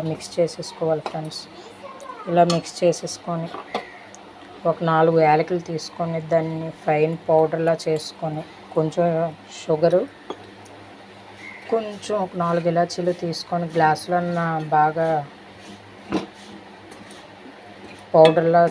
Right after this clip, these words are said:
చేయొచ్చు ఫ్రెండ్స్. అలా చేసి మీకు వీలైతే మిక్సీలో చేసుకోవచ్చు ఫ్రెండ్స్.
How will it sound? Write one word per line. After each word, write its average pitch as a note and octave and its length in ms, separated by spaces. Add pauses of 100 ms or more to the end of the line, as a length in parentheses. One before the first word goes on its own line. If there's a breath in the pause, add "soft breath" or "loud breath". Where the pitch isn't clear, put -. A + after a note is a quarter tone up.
(140)
చేయొచ్చు D#3+ 420
ఫ్రెండ్స్. D#3 320 (220)
అలా D#3+ 180 (100)
చేసి D#3+ 360 (360)
మీకు E3 220
వీలైతే E3+ 320 (100)
మిక్సీలో F#3 340 (120)
చేసుకోవచ్చు E3 540
ఫ్రెండ్స్. E3 300